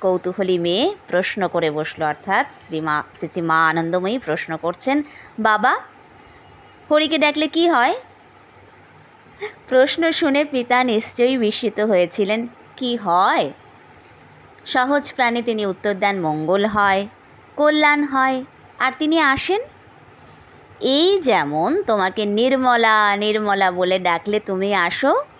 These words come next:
ঠিক তেমনই তাকে ডাকলে তিনিও আসেন। তখন তার কাছে যা চাওয়া যায় তাই পাওয়া যায়।" মার কৌতূহল বাড়ে, "বাবা, হরি কত বড়?"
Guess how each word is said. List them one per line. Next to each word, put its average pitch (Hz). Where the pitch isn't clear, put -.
ঠিক 453
তেমনই 160
তাকে 180
ডাকলে 202
তিনিও 381
আসেন। 381
তখন 294
তার 294
কাছে 277
যা 190
চাওয়া 240
যায় 240
তাই 160
পাওয়া 233
যায়।" 233
মার 285
কৌতূহল 185
বাড়ে, 147
"বাবা, 190
হরি 349
কত 320
বড়?" 285